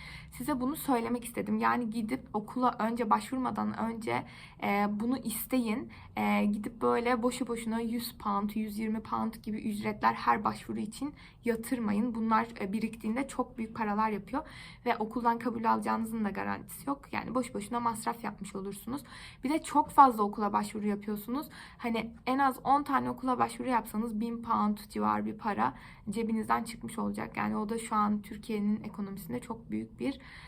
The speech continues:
e, miktar yapıyor. Şimdi arkadaşlar başvurular nasıl oluyor? Her okulun, e, master başvurusu için, e, kendisinin bir, e, sayfası oluyor. O sayfa üzerinden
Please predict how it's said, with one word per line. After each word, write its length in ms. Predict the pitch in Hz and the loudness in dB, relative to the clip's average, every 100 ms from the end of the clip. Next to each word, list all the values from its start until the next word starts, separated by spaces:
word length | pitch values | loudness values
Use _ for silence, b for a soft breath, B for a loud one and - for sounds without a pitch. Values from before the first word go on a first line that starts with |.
| B - | B 0
e, 140 | 208 | 4
miktar 440 | 214 233 - 262 277 | 4 2 2 2 2
yapıyor. 500 | 233 226 202 196 180 - - - - - - - | 0 -2 -6 -6 -8 -18 -20 -20 -20 -20 -20 -12
Şimdi 240 | - 277 | -2 4
arkadaşlar 580 | 277 269 277 254 214 208 | 4 6 4 4 2 6
başvurular 560 | 254 269 254 254 277 262 | 4 4 0 2 2 2
nasıl 260 | 269 214 | -2 -2
oluyor? 360 | 202 190 202 233 B B B B B | -4 -4 -2 -4 B B B B B
Her 300 | - 320 330 | 6 6 6
okulun, 560 | 254 - 254 233 277 - B - | -2 -2 -2 0 -2 -6 B -6
e, 420 | 226 214 147 104 107 | -2 2 2 2 4
master 540 | 226 - - - 240 | 6 4 4 -4 4
başvurusu 560 | 233 240 247 233 - 262 | 6 4 -2 -8 -6 -6
için, 360 | 233 - 269 - B B | -4 -4 -6 -6 B B
e, 220 | - 208 208 | -2 0 2
kendisinin 760 | 269 262 254 240 254 277 302 | 4 4 4 -2 -2 -2 2
bir, 360 | 254 277 269 - - | 2 2 -2 -12 -6
e, 300 | 202 196 196 | -4 -4 -2
sayfası 600 | - 233 - 233 - 240 | 6 6 6 -4 2 4
oluyor. 420 | 202 185 190 226 - B B | 4 2 4 4 2 B B
O 100 | 277 | -2
sayfa 400 | 269 269 262 - | 8 10 10 4
üzerinden 600 | 277 226 208 202 208 302 | 0 2 2 6 6 6